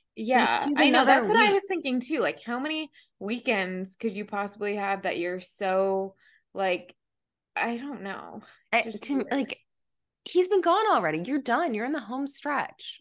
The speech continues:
Speaker 2: One more week. You don't even have another weekend. You're fine.
Speaker 1: Yeah.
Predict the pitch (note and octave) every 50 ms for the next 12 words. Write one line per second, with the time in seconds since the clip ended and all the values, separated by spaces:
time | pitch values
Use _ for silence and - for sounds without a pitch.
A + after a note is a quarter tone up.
0 | _ - F3+ G3+ B3+ D#4 D#4+ E4+ E4+ E4 D#4+ D#4+ E4+ D#4 G#3+ - - - - _
1 | _ _ _ _ _ _ _ C#4 D#4+ E4+ F#4+ F#4+ F#4 D4+ D4+ D#4 E4 F4 D#4+ D#4
2 | D4+ D#4 C#4+ C#4+ E4 F#4 F4 A#3+ E3 - - - - - - - A#3 A#3+ A#3 -
3 | D#4 E4 F4+ D#4+ A3 G3 F#3+ F3+ F3